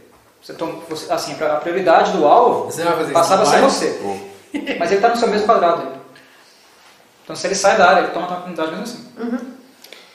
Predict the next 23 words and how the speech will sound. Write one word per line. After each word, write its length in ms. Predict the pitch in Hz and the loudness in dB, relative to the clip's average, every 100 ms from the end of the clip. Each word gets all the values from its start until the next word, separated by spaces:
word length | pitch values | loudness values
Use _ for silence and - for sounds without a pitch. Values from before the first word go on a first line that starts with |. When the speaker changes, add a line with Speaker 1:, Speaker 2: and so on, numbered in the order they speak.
| _ | _
Speaker 1:
Se 120 | - | -12
o 40 | 160 | -6
bicho 160 | 160 | -6
tem 100 | 165 | -2
alcance, 400 | 180 180 180 180 226 | 0 0 -2 -4 -4
ele 60 | |
bate. 280 | 190 135 - - _ _ _ _ _ _ _ _ _ - - - _ _ _ _ _ _ - 107 | -6 -8 -16 -20 _ _ _ _ _ _ _ _ _ -20 -20 -20 _ _ _ _ _ _ -18 -10
Speaker 3:
Eu 80 | 107 | -8
vou 540 | 104 113 127 110 90 | 0 2 4 2 0
implorar 460 | - 117 113 98 110 | -8 -2 0 2 2
pra 160 | 110 95 | -2 -4
Mistra 440 | 101 123 120 98 | -6 -10 -8 -8
ali, 400 | 92 117 143 - | -8 -8 -10 -10
gaguejando 560 | 104 104 104 - 113 - | -10 -6 -6 -6 -8 -8
e 40 | |
cuspindo 520 | 107 - - - 110 104 | -12 -14 -14 -12 -10 -6
sangue, 580 | - 107 117 127 139 | -4 -4 -4 -6 -8
vou 200 | 120 107 | -12 -12
encostar 380 | 113 117 110 107 | -10 -10 -10 -12
no 60 | 110 | -10
meu 120 | 110 | -8
irmão 560 | 101 104 110 127 139 - - - - - - - - _ - | -8 -6 -4 -4 -6 -14 -20 -20 -20 -20 -20 -20 -20 _ -18
e 540 | 110 110 107 104 98 | -12 -8 -8 -8 -10